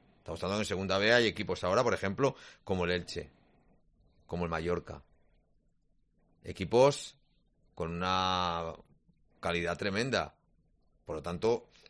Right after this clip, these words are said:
la experiencia va a ser mayor. El equipo o el portero que esté en segunda B, que ojalá subamos, tiene que ser el tercer portero del primer equipo. Pero claro, ahora resulta que el tercer portero, entre comillas, mm, viaja siempre con el equipo y van tres porteros.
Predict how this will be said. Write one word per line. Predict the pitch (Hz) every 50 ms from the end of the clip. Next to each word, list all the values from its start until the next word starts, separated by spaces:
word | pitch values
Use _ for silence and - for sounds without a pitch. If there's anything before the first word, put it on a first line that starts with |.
| -
la | - 95
experiencia | 90 - - 92 98 101 92 120
va | 117 120
a | 110
ser | - 117 107
mayor. | 104 98 92 92 87 80 73 - - _ _ _ _ _ _ _ _ _ _ _ _ _ _ _ -
El | - 90 90
equipo | 90 - - 143 156 139 - 101 80 76 - - _ _
o | - 82
el | 87 76
portero | - 85 - - 110 110 110
que | 107
esté | 107 - - 123
en | 117 101
segunda | - 95 87 95 98 95 101 104
B, | 117 139 165 202 220 - _ _ _ -
que | 95
ojalá | 82 - 90 85 82
subamos, | - 92 82 92 104 113 143 185 196 - - - _ _ - _ _ _ - - _ _
tiene | - 101 98 98
que | 95 95
ser | - 120 127 147
el | 139 120 104 - - _ _ _
tercer | - 101 87 85 - - 101 92 80
portero | - 92 87 - - 123 131 131 113
del | 95 87 80
primer | - - 80 80 78
equipo. | 80 73 - - - - 85 - - _ _ _ - _ _ _ _ _ _ _
Pero | - - 87
claro, | 82 104 117 110
ahora | 110 113 120
resulta | 120 117 101 127 131 135
que | 117 104
el | 90
tercer | - 87 - - 104 92
portero, | 101 110 107 - 131 139 151 180 196 214 - - - _ _ _ _ _ _ _ _ _ _ _ _ -
entre | - 92 - 95 92
comillas, | 92 90 101 113 123 147 165 156 - - - - - -
mm, | 92 90 90 90 87 85
viaja | 90 101 104 104 120 110
siempre | - 120 107 95 104
con | 104 101
el | 98 92
equipo | 92 90 - 95 85 - 82
y | 82
van | 85 98 104 107
tres | - 110 110
porteros. | - - 104 92 - - 85 76 71 69 - -